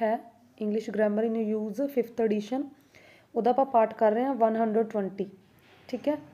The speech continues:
ਆਪਾਂ back ਤੋਂ ਅੱਗੇ ਨੂੰ ਚੱਲਾਂਗੇ, ਵਨ ਹੰਡਰਡ ਟਵੈਂਟੀ ਤੋਂ ਲੈ ਕੇ ਨਾਈਨਟੀਨ, ਵਨ ਹੰਡਰਡ ਨਾਈਨਟੀਨ, ਏਟੀਨ, ਸੈਵਨਟੀਨ। ਠੀਕ ਹੈ, ਬੈਕ ਤੋਂ ਚੱਲਾਂਗੇ ਆਪਾਂ ਸਾਰੇ।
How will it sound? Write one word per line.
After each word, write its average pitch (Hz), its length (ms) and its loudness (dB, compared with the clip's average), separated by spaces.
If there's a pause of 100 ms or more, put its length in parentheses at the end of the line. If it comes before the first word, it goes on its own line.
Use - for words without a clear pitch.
(120)
ਆਪਾਂ 254 160 0
back 214 360 6
ਤੋਂ 247 380 4
ਅੱਗੇ 214 180 2
ਨੂੰ 220 100 0
ਚੱਲਾਂਗੇ, 214 340 0
ਵਨ 226 220 0
ਹੰਡਰਡ 214 180 -2
ਟਵੈਂਟੀ 214 340 -2
ਤੋਂ 220 140 0
ਲੈ 214 140 2
ਕੇ 214 200 -2
ਨਾਈਨਟੀਨ, 208 680 -2 (280)
ਵਨ 214 100 0
ਹੰਡਰਡ 214 200 0
ਨਾਈਨਟੀਨ, 208 420 0
ਏਟੀਨ, 208 520 0 (340)
ਸੈਵਨਟੀਨ। 208 520 0 (180)
ਠੀਕ 226 160 -6
ਹੈ, 247 40 -2
ਬੈਕ 208 280 2
ਤੋਂ - 140 -2
ਚੱਲਾਂਗੇ 180 340 -4
ਆਪਾਂ 190 180 -8
ਸਾਰੇ। 185 280 -8